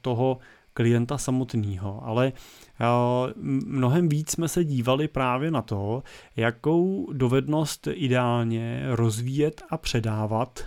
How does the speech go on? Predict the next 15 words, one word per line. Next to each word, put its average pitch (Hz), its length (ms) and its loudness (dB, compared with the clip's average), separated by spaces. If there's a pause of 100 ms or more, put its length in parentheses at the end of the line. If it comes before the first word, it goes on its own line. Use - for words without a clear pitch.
a, 123 240 2 (500)
a, 120 180 2
těm 135 420 4
svým 143 340 -2
následovníkům, 117 1400 0
těm, 113 320 -4
a, 117 380 -6
dětem, 113 640 -2 (360)
a, 127 240 2
který, 165 480 4 (160)
<laughs> - 400 -2
ať - 200 -6
chceme 147 320 0
nebo 156 200 0
nechceme, 147 460 2